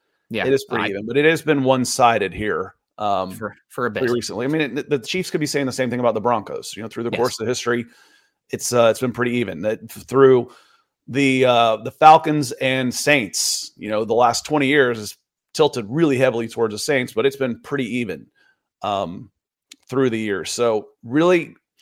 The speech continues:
Speaker 2: that's a good shout. <laughs> All of a sudden, it, they're gonna, the Chicago Bears were one of the most fascinating teams last year with their, with, with what they had with draft picks and salary cap space. They've got the draft picks again.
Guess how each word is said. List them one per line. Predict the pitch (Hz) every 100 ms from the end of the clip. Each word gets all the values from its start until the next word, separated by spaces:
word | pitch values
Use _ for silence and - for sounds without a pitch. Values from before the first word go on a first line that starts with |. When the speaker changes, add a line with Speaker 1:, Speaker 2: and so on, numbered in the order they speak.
| - _ _ _
Speaker 2:
that's | - 175
a |
good | 139 180
shout. | - 170 175 - _ _ _
<laughs> | _ 110 104 - 160
All | 165 160
of | 160
a |
sudden, | 151 175 156 151 139 - _ _ _ _ _ _ _ _ _ _ _ _ _ _ _
it, | 160 - 175
they're | 143 170
gonna, | 180 170
the | 139
Chicago | 139 156 165 175
Bears | 143 147 123
were | 135
one | 135
of |
the |
most | 131 120
fascinating | 135 135 135 131 123
teams | 131 117
last | 110 123 -
year | 127 123
with | 107 -
their, | 117 110 101
with, | 101 107
with | 113 110 113
what | 127
they | 123
had | 123
with | 107 101
draft | 123 123 -
picks | 123
and | 95
salary | - 127 135 123
cap | 131 -
space. | - 123 120 - - _ _ _ _ _ _ _
They've | 120 113
got | 156
the | 147
draft | 113 147 147 -
picks | 143 -
again. | 107 117 135 151 147